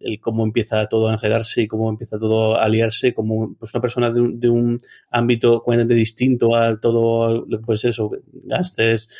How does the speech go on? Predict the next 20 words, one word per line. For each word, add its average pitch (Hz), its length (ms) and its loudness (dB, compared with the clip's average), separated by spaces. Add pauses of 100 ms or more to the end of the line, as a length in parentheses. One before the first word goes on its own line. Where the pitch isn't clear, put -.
(200)
drogadictos, 113 960 0
eh, 110 480 2 (280)
matones 110 520 -2
y 113 40 2
demás, 117 400 0 (300)
se 107 560 2
mete 120 300 2
ahí 117 320 4
sin 117 640 0
bien 117 160 0
saber 117 240 0
exactamente 113 500 -4
dónde 117 180 -2
está 127 400 -4
y 107 240 -4
cómo 113 220 -8
es 107 80 -8
capaz 107 240 -2
de 107 120 -4
salir, 107 380 -2